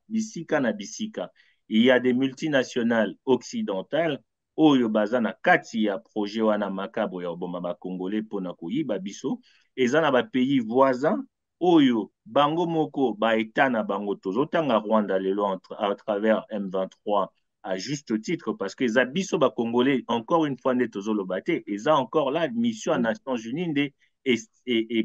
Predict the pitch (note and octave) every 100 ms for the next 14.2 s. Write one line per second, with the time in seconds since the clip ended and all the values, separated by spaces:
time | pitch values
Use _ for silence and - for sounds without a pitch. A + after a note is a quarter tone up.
0 | - D#3+ D#3 C#3+ F#3+ E3 C3 A#2+ E3+ E3
1 | C3 A2 C#3+ C3+ C#3+ B2+ B2 B2 F#3 -
2 | A2+ C3+ C3+ - G#2 F#2+ G2+ G2+ G2+ D3
3 | C#3 _ _ _ _ _ - C3 C3 D3+
4 | E3 D#3+ D3 D#3 D3 C#3 - _ _ _
5 | _ _ _ _ _ _ _ _ _ _
6 | _ _ _ _ _ _ _ _ _ -
7 | - _ _ _ _ _ _ - A#2+ B2+
8 | B2+ _ _ _ _ _ _ _ _ _
9 | _ _ _ _ D3+ D#3 C3 A#2 C3+ _
10 | _ _ _ _ D#3+ E3+ F3+ G3 F3 F3+
11 | E3 A3+ G3 F3 F3 A3 A3+ E3+ D3 -
12 | _ _ _ _ A#2+ D3 D#3+ C#3 A2+ B2
13 | B2 C3+ A#2 A2+ A2+ A#2 G#2+ G#2+ G#2 G2
14 | F2